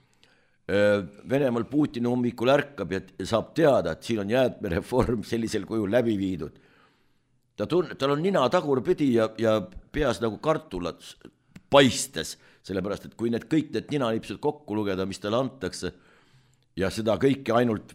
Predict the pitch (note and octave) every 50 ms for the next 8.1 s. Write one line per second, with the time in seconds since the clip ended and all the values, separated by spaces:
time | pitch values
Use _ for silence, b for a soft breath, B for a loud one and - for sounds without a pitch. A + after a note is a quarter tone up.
0 | - - - F3 G#3 G#3+ F#3 D3+ D3 C3 A#2+ - B2+ A#2 C#3+ C#3+ C3 A#2 B2+ D3+
1 | F3+ D#3 B2 - - - A#2 A#2+ B2 A#2 - D#3+ D3+ A#2 F#2+ D#2 A#1 A1+ B1 F2
2 | F2+ - F#3+ G3 F3+ - - C3 B2+ - C#3 C#3+ D#3 B2 F2+ D2+ B1+ - - -
3 | b b b b b b b b b b b - G2+ B2 B2 B2 A#2 B2 A#2 -
4 | - A#2+ B2 B2+ B2+ B2+ A#2+ B2 D3+ C#3+ C#3 A2+ B2 A2 B2 B2 - - B2 A#2
5 | C3 C3 C3 A#2 - - F#3+ G3+ D#3 D3+ C3+ A#2 A#2 A#2 A2+ A#2+ A#2+ B2 A2+ F#2
6 | A#2 B2 - - F#2 F2+ F2 F2+ F2+ F2 - A#2+ B2+ C3 C3 A#2+ A#2 A2+ G#2 -
7 | A2 A#2 A#2+ A#2 A2+ A2 F#2 F2+ - - A#2 A#2+ B2 A#2+ A2 G2+ G2 A2 G#2+ A2
8 | A#2